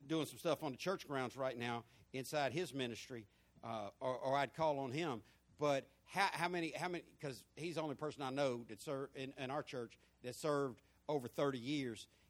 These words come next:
in the United States military. How many people served in,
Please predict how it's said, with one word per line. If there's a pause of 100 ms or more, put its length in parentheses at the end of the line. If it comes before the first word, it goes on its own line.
(140)
in (260)
the
United
States
military. (160)
How
many
people
served
in,